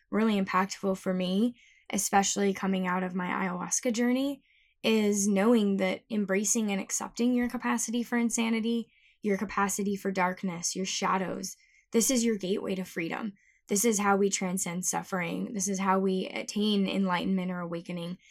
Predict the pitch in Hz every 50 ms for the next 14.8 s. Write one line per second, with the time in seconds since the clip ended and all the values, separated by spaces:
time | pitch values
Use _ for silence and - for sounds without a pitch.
0 | - - _ - 190 208 220 220 - - 208 202 202 190 190 180 185 - _ _
1 | - 196 - - 202 190 190 - - 185 175 175 208 240 240 - - - 226 226
2 | 196 - _ _ _ _ _ _ _ _ _ _ _ - 214 214 208 208 202 190
3 | 196 196 190 180 - _ - 208 202 196 202 226 214 233 233 220 220 208 - -
4 | 208 202 202 202 202 190 185 185 185 185 185 - - - - 196 185 180 175 180
5 | - - _ _ _ _ _ _ _ _ - 190 196 190 - - 196 190 190 190
6 | 190 190 190 185 180 180 170 175 170 175 185 180 180 165 156 143 139 - - -
7 | - 202 196 190 185 190 190 - 208 214 208 202 180 170 175 175 185 180 180 -
8 | 185 175 180 180 - - - 190 - - - - 202 202 247 - - 208 202 -
9 | _ _ _ _ - 226 220 220 214 202 196 196 - - - 254 254 269 247 -
10 | 240 208 190 202 196 180 175 175 180 180 - - 185 185 185 180 180 180 185 -
11 | - - 202 196 202 185 180 170 - - - - - 196 220 202 165 156 - -
12 | - - - - - 208 202 196 196 196 - 196 196 226 247 208 214 190 196 208
13 | 208 202 196 185 - - - - 185 202 220 202 180 175 180 - - - 190 -
14 | - 180 180 185 196 196 190 196 196 220 220 190 180 180 190 -